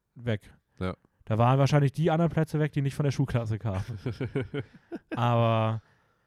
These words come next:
Speaker 1: ja, ist, war irgendwie ein weirdes Kinoerlebnis. Ich hab selten in so einem lauten Kinosaal gesessen.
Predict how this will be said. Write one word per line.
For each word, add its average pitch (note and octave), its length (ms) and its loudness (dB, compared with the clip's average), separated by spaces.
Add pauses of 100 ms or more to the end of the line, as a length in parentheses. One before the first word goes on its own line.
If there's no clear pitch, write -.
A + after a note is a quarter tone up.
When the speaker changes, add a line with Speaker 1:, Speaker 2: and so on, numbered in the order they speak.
(340)
Speaker 1:
ja, G#2 480 -2 (300)
ist, D#3+ 220 -2
war D3 100 4
irgendwie D3 220 0
ein C3+ 120 0
weirdes C#3+ 340 4
Kinoerlebnis. D3 760 2 (180)
Ich A#2 140 -2
hab C3 160 -2
selten C3 260 0
in B2+ 80 0
so B2 120 -2
einem A#2+ 80 0
lauten A#2+ 260 0
Kinosaal C3 400 0
gesessen. C3 440 -4